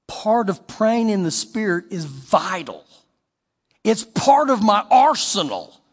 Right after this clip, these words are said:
It's how I go to battle. And this is why we must learn this stuff. We must begin to see, "Man, I gotta have the Holy Spirit. I gotta have the Holy Spirit."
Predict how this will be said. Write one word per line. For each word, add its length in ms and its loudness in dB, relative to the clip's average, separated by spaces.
It's 220 2
how 300 4
I 160 4
go 320 4
to 80 -2
battle. 520 2
And 220 2
this 260 0
is 180 -4
why 280 0
we 220 2
must 380 0
learn 520 0
this 180 0
stuff. 360 -2
We 100 2
must 340 0
begin 320 0
to 60 -4
see, 400 -2
"Man, 100 -16
I 60 -12
gotta 220 -6
have 120 -8
the 60 -12
Holy 160 -14
Spirit. 360 -20
I 180 -12
gotta 240 -4
have 160 -10
the 80 -12
Holy 220 -10
Spirit." 400 -14